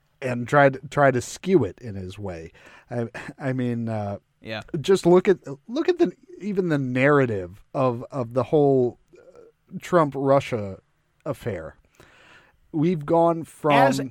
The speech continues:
Speaker 2: as told
Speaker 1: Yeah,
Speaker 2: by
Speaker 1: like
Speaker 2: Rudy Giuliani.
Speaker 1: Yeah, as
Speaker 2: Just
Speaker 1: told
Speaker 2: remember
Speaker 1: by Rudy
Speaker 2: this, like
Speaker 1: Giuliani.
Speaker 2: <laughs>
Speaker 1: It's like, I, uh,
Speaker 2: It
Speaker 1: we've
Speaker 2: was
Speaker 1: gone from "there was no collusion,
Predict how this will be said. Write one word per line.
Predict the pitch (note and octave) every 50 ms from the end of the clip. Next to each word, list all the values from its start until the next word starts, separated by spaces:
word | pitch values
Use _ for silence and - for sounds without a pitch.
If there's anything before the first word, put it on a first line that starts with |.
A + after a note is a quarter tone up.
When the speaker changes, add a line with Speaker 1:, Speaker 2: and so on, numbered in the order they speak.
| - _ _ _ _ _ _ _ _ _ -
Speaker 2:
as | D#3+ F3+ G#3 G3+ -
told | - - F#3 F3 E3+ E3+ E3+ E3
Speaker 1:
Yeah, | E3 D#3+ C#3+ B2 A2
Speaker 2:
by | G#2+ C3+ C3+ B2+
Speaker 1:
like | B2
Speaker 2:
Rudy | A#2 A#2+ B2 A#2 A2+ G#2+
Giuliani. | A2+ A2+ G#2 F#2+ F#2 F2 E2 - - - - - _ _ _ _ _ _ _ _
Speaker 1:
Yeah, | - D#3+ C#3 C#3 E3 D3
as | C3+ D3 D#3 D3+ C#3
Speaker 2:
Just | C#3 A#2+
Speaker 1:
told | D#3+ E3 D3+
Speaker 2:
remember | D#3 D3+ D3 C3
Speaker 1:
by | B2 C3+
Rudy | D3+ D3+
Speaker 2:
this, | D3 B2+ - C#3
like | C#3 C3+ C3 C3
Speaker 1:
Giuliani. | B2+ B2 B2+ B2+ B2+ B2 A#2 A2 G#2 -
Speaker 2:
<laughs> | - - F3+ F#3+
Speaker 1:
It's | F#3+ - - - - D3
like, | D3 C#3 B2+ -
I, | B2+ C#3+ D3+ E3+
uh, | E3+ D#3 - - - - G3 F#3+ F#3+
Speaker 2:
It | F3 - -
Speaker 1:
we've | D3+ D#3+
Speaker 2:
was | D3+
Speaker 1:
gone | D3+ D#3+ D#3+ E3 E3+ E3 D#3
from | - - E3 D#3 D3+ D3+ D3 D3 C#3 -
"there | - D#3 C3 A#2+ C#3+ D#3 E3 F3
was | E3 E3 D#3+ D3+ D3+
no | D#3 D#3+ F3 F3
collusion, | - - E3+ E3+ E3+ E3 F3+ F#3 E3+ C#3+ C#3 C#3 B2 A#2+ C3+ C3